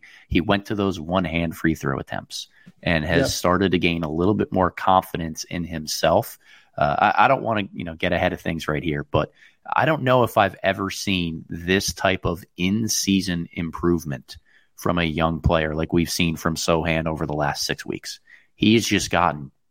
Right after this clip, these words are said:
Speaker 1: infinitely better in so many different areas, and his confidence is growing, and the Spurs are letting him ride and giving him longer leash and things. He's really, really good.
Speaker 2: So we're talking about Jeremy Sochan because he had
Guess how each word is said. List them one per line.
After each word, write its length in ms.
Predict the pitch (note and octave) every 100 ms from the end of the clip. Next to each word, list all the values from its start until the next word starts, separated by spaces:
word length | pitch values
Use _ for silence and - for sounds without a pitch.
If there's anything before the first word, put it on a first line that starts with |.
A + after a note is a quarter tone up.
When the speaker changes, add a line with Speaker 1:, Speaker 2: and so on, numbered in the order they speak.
| _ -
Speaker 1:
infinitely 760 | G2 G2+ - G2 F2+ E2+ D#2+
better 420 | D2 D2 C#2+ - - -
in 140 | D#2+
so 380 | D2+ - F2+ G2+
many 260 | G2 F2+
different 380 | E2 E2 - D#2+
areas, 480 | - E2+ D#2+ D#2 D2+
and 80 | E2+
his 140 | D#2
confidence 640 | - - G2 - G2 F2+ -
is 120 | E2
growing, 420 | - E2+ E2+ E2
and 80 | D#2
the 40 |
Spurs 380 | D2+ - F2+ F#2
are 160 | E2 D2+ - - -
letting 240 | F#2+ G2
him 140 | F2+ E2+
ride 440 | D2+ D#2+ F2 F2+
and 80 | D#2
giving 220 | E2+ F2+
him 100 | F2
longer 380 | E2 F2+ F2+ E2
leash 320 | D#2 E2 -
and 120 | E2+
things. 380 | D#2+ E2+ E2 D#2+ - - - - _ _
He's 360 | - D#3 F3
really, 560 | - C2+ D2 E2 C#2 C2+
really 380 | B1+ C#2 A1 -
good. 280 | - - - _ _ _ _ - - _
Speaker 2:
So 260 | - F3+ E3+
we're 420 | F3 F3 G#3 G#3
talking 340 | G#3+ G3 F3
about 200 | E3+ D#3
Jeremy 280 | D3 D3+ D3
Sochan 480 | C3+ C#3+ C3+ C3+ C3
because 320 | C3+ D#3+ C#3
he 80 | D3
had 300 | C#3 C3